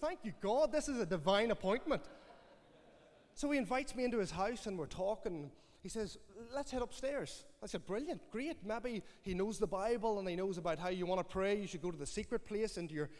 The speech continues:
closet, close the door." That's fantastic. And as we walk around the house, he's showing me the lovely paintings and pictures and furniture, and we're having a great conversation.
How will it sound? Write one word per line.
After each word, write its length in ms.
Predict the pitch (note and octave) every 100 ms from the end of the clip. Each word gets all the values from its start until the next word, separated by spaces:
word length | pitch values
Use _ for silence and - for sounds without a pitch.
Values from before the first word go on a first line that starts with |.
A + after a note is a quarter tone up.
| - -
closet, 460 | G#3 A3+ G3+ G#3+
close 220 | - D3
the 80 | C#3+
door." 360 | C3+ G#3 A3+ G#3+ - - - - -
That's 160 | B3
fantastic. 600 | - G3+ D#3+ E3 E3 G#3+
And 80 | A3
as 180 | C4+ C#4+
we 80 | C4+
walk 460 | F#3 B3 C#4 -
around 320 | C4 A#3 A#3+ A#3
the 80 |
house, 500 | F3+ F#3 D3+ - - - - - -
he's 140 | F#3 F#3+
showing 260 | A3+ A#3
me 60 | A3
the 100 | F#3
lovely 300 | E3+ D3+ B2+ -
paintings 680 | F#3+ A3 - A3+ A3+ G#3
and 180 | C#3+ A#2
pictures 600 | - - - A3+ G#3+ G3
and 100 | C#3+ B2+
furniture, 540 | E3 F#3+ A3+ - A3
and 80 | G3+
we're 100 | G3+
having 260 | C#4 D4
a 20 | F3+
great 220 | F#3+ G3
conversation. 600 | F#3+ C#3+ - B2+ -